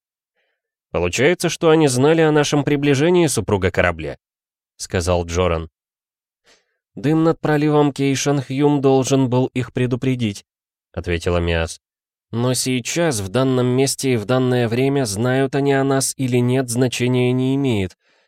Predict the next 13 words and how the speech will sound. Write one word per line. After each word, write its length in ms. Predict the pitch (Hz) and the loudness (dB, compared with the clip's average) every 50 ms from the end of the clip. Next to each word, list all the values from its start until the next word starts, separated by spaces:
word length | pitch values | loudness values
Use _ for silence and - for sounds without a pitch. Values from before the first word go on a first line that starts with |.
| _ _ | _ _
Они 220 | 110 113 127 143 | -4 0 2 2
уже 200 | 143 135 127 143 | 2 2 2 2
наверняка 540 | 143 147 135 139 - 139 143 143 139 - 151 | 2 2 2 2 0 0 0 0 0 -2 -4
поняли, 400 | - - 170 165 147 120 110 104 | -2 0 0 0 2 2 0 -2
что 240 | 95 - - 117 110 | -4 -4 -4 -2 -2
наша 240 | 110 107 - 113 107 | -2 -2 -2 -4 -6
встреча 440 | - - - 123 123 120 - 143 123 | -6 -6 -4 -2 -2 -2 -2 -4 -4
произойдёт 680 | - - 123 120 107 101 113 110 104 101 113 117 117 | -2 -2 -2 -2 -2 -2 -2 -2 -2 -2 -2 -2 -2
очень 260 | 113 - - 120 117 | -4 -4 -2 -2 -2
скоро». 420 | 113 - - - 139 127 - 82 - _ _ _ _ _ _ _ _ _ _ _ _ _ _ _ _ _ _ _ _ _ _ _ _ _ _ | -2 -2 -2 -2 -2 -2 -2 -4 -6 _ _ _ _ _ _ _ _ _ _ _ _ _ _ _ _ _ _ _ _ _ _ _ _ _ _
«Мне 320 | - 98 101 110 117 127 127 | -4 -2 0 2 2 0 2
привезти 500 | 135 131 131 127 127 123 - - 196 196 | 2 2 2 2 0 -2 -2 -4 -4 -2
ветрогона?» 600 | 185 156 - 135 110 95 95 90 82 78 73 | -2 0 0 0 0 0 0 0 0 -2 -6